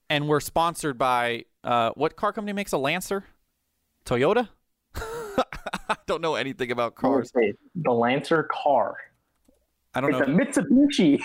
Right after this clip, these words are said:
Speaker 2: <laughs>
Speaker 1: Okay, so we play at the Mitsubishi Arena, the Lexington Lancers. <sighs> Over here at the Lexington Lancers. Okay,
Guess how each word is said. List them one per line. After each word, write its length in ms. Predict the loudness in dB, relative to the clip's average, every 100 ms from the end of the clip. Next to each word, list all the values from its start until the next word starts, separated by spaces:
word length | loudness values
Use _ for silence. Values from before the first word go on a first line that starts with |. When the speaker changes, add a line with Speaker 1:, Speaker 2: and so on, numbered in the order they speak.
| 0
Speaker 2:
<laughs> 160 | -2 0
Speaker 1:
Okay, 360 | 0 2 0 -2 -10 -6
so 140 | -2
we 120 | 0
play 180 | 0 0
at 100 | 2
the 60 | 0
Mitsubishi 640 | -2 -2 0 0 2 2
Arena, 380 | 2 2 0 -2 _ _ _
the 80 | -2
Lexington 420 | -2 -4 -6 -2
Lancers. 580 | 0 -2 0 -2 -4 -12 _ _ _ _ _ _ _ _ _ _ -8
<sighs> 40 | -4 -4 -4 -10 -14 -18 -20 -20 -10
Over 160 | -6 -2
here 80 | -2
at 80 |
the 60 | -2
Lexington 340 | -4 -4 -10
Lancers. 520 | -8 -8 -10 -12 -14 -16 -20 _ _ _ _ _ -20 -20 _ -20 _ _ _ _ -6
Okay, 280 | -6 -6